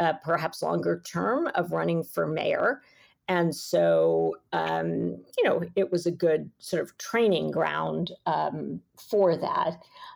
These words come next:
I have to say, though, um, you know, I, I joke a little bit that I have,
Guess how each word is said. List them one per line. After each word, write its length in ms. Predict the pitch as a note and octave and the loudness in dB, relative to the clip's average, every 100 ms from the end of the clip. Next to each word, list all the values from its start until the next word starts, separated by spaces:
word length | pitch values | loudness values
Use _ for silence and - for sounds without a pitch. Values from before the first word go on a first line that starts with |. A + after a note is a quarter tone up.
| _ - | _ 4
I 80 | |
have 240 | G#3+ B3 C#4 | 4 4 0
to 100 | A3 | -2
say, 380 | A3 F4 A#3 F#3 | 2 6 8 8
though, 480 | F3 E3+ F#3 A#3 - | 6 6 6 4 4
um, 540 | F#3 F3 E3+ E3+ D#3+ - - - _ | 4 6 4 0 -4 -6 -12 -20 _
you 160 | C#4 C4+ | 0 4
know, 300 | G3+ F3+ - | 4 4 2
I, 240 | F#3 F3 - | 2 2 2
I 220 | F3 E3+ | 2 2
joke 400 | D#3+ E3+ G3 G#3+ | 0 2 4 4
a 40 | F3 | 4
little 280 | E3+ D#3+ D3 | 4 4 4
bit 300 | D#3+ E3 - | 2 0 0
that 120 | E3+ | 0
I 160 | E3 | 0
have, 560 | E3+ E3+ D#3+ D#3+ C#3 - | 0 2 2 2 -2 -8